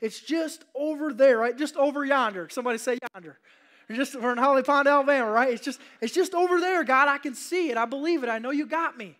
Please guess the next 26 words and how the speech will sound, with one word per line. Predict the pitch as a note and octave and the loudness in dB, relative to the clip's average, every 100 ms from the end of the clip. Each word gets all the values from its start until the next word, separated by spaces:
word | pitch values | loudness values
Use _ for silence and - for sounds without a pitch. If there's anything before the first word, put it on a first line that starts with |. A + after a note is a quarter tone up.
| _ _ | _ _
I | G3+ | -10
know | A3+ C#4+ | -4 -4
you | C#4 | -4
hear | B3+ E4 | -6 -6
me, | C#4+ F#3 - _ _ _ _ | -8 -10 -14 _ _ _ _
right? | G#3+ C4+ C4+ - _ | -2 0 -2 -12 _
And | A#3 A#3+ _ - | -14 -14 _ -8
when, | B3+ C#4 | -8 -6
when | B3 A#3+ | -4 -4
I | A3+ | -2
do | C4+ G4 | 0 2
that, | G3+ A3+ - | 2 0 -2
I | D#4+ | -4
can, | D#4+ A#3+ - | -2 -6 -6
I | A#3+ | -10
can | B3+ C4 A3+ | -8 -10 -8
rejoice | A3 D#3+ B3 E4 D#4+ - - - | -12 -10 -6 -4 -4 -6 -8 -6
even | D4 C#4 D#4 C#4+ - _ _ B3+ | -6 -6 -6 -8 -12 _ _ -6
in | C#4 | -4
the | C4 | -4
fire | - A#3+ A3 A3 F#3 | -6 -6 -2 -2 -2
when | F#3 | -8
my | G3 | -10
faith | F#3 _ A#3 B3 C#4 B3+ _ _ _ | -12 _ -4 -4 -4 -12 _ _ _
is | G3+ - | -14 -8
tested. | A#3+ G#3 - F3+ | -6 -6 -8 -10